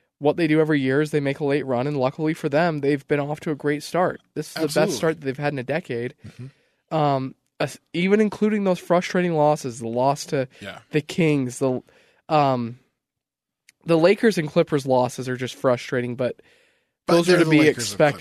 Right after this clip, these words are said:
Speaker 2: Clippers,
Speaker 1: They're the
Speaker 2: yeah.
Speaker 1: Lakers and the Clippers. Um, the Jazz have split with the Clippers this year,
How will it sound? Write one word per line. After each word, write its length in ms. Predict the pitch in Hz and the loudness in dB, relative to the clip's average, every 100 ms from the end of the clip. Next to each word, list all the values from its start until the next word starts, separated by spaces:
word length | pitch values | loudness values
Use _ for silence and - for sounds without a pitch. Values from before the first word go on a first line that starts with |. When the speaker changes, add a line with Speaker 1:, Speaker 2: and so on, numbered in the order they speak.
| 123 | -4
Speaker 2:
Clippers, 40 | 104 131 | 0 0
Speaker 1:
They're 80 | |
the 60 | 135 | 2
Speaker 2:
yeah. 60 | 135 | 4
Speaker 1:
Lakers 460 | 143 151 170 156 | 4 2 0 -2
and 100 | 160 | -2
the 60 | 151 | -6
Clippers. 600 | - 131 - 123 127 - _ _ _ _ _ | -2 -4 -2 -4 -4 -8 _ _ _ _ _
Um, 520 | 143 131 123 117 113 - _ _ _ - | -2 0 0 -2 -8 -16 _ _ _ -18
the 120 | 131 | -12
Jazz 340 | 120 127 139 | -4 -2 -2
have 220 | 151 135 139 | -2 -4 -4
split 280 | - 143 | -6 -6
with 80 | 131 | -6
the 60 | 131 | -12
Clippers 420 | - 139 - 131 | -8 -8 -6 -8
this 240 | 131 123 - | -6 -8 -6
year, 340 | 123 120 120 | -4 -2 -6